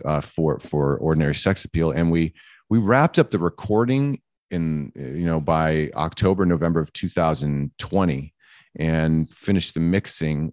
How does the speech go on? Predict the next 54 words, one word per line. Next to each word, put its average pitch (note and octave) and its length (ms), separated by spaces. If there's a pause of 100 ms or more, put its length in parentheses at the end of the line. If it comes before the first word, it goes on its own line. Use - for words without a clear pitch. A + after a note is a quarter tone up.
uh, C2+ 280
in C#2+ 220
March. E2+ 540
So E2+ 220
it's, A2 280
it's B2+ 180
been D#3 180
sitting A#2+ 380
for E2+ 180
a E2+ 60
year G#2 180
and F2+ 80
we G2+ 80
were A2+ 140
gonna C#3+ 180
release A#2 500
it, F2 200 (640)
but G2 300 (100)
because A#2+ 280
we A#2 100
couldn't G#2+ 300
tour B2 380
to G#2+ 80
support - 500
it, E3 220 (300)
it G2+ 160
just - 320 (100)
didn't A2 180
make G#2+ 180
a G2+ 40
whole G2 220
lot F2+ 160
of E2 80
sense A2 300
because F2+ 540 (420)
we G2+ 120
had, A2+ 380
um, E2+ 260
three A2 380
top G2+ 360
forty F#2+ 280
singles G#2+ 440
with F#2 140
Doomsday F2+ 380
Noises, E2 500
top E2+ 240
forty D#2 220
radio, D#2+ 480
that D2 180
is, D2 160
in C#2+ 80
the C#2+ 60
rock F2+ 260
charts. - 400